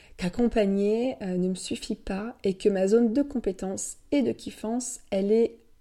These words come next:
vraiment lorsque je prends moi-même les rênes pour travailler les stratégies des autres, donc des autres marques, et de les rendre irrésistibles. Et je vais te développer un petit peu ça, euh, un petit peu tout ça dans les objectifs, euh, deux mille vingt-deux.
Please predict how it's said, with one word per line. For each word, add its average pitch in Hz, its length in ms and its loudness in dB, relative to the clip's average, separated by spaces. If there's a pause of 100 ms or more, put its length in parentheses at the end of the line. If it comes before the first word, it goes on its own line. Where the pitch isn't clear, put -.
vraiment 220 640 0
lorsque 208 400 -4
je 196 140 -2
prends 190 280 -6
moi-même 220 600 2
les 190 160 -2
rênes 180 340 -4 (420)
pour 269 200 4
travailler 202 400 0
les 185 100 2
stratégies 185 500 -2
des 180 220 0
autres, - 340 -8 (440)
donc 160 160 -8
des 160 200 -2
autres - 240 -2
marques, 180 400 -6
et 220 260 6
de 190 120 -2
les 175 140 -2
rendre 196 320 -6 (120)
irrésistibles. 208 720 0 (760)
Et 226 140 8
je 220 80 0
vais 208 80 6
te 214 120 0
développer 202 460 4
un 208 120 -2
petit - 220 -10
peu - 160 -8
ça, 196 380 -4
euh, 165 640 -6
un 170 80 -8
petit - 200 -18
peu - 140 -6
tout 214 120 -10
ça 220 160 -2
dans 202 120 -2
les 180 180 0
objectifs, 185 600 -8
euh, 175 80 0
deux 185 100 -6
mille 180 180 -2
vingt-deux. 160 300 -8